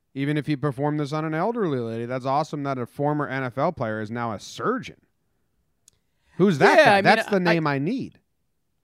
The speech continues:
Speaker 2: I, I think you're depicting it a little, a little too sharp. Uh, Michael Bolognese. Um,
Speaker 1: Why, dude? People go, what, did he not have a real career? People train their entire, uh, from ten years old, like,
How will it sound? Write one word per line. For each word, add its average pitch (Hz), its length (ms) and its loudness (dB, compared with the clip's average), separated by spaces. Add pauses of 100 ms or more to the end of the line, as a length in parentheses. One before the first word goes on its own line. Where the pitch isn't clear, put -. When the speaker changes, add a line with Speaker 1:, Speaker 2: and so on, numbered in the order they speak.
Speaker 2:
I, 240 100 0
I 220 120 2
think 214 260 -2
you're 196 100 4
depicting 160 560 -2
it 143 100 -4
a 139 60 -4
little, 131 340 -4
a 127 80 -6
little 143 220 -2
too 131 180 -8
sharp. 127 360 -8
Uh, 135 180 -4
Michael 165 460 -2
Bolognese. 165 1000 0 (840)
Um, 123 160 -6
Speaker 1:
Why, 214 200 4
dude? 143 220 -4
People 180 320 -2
go, 170 420 2
what, 139 160 -6
did 156 120 0
he 147 60 2
not 139 200 0
have 156 120 0
a 147 60 -2
real 143 240 0
career? 143 300 -4
People 175 480 -2 (520)
train 170 360 0
their 156 180 0
entire, 151 720 0 (520)
uh, 123 420 -4 (240)
from 143 180 -4
ten 156 340 -2
years 156 240 -2
old, 151 460 0 (300)
like, 147 160 -2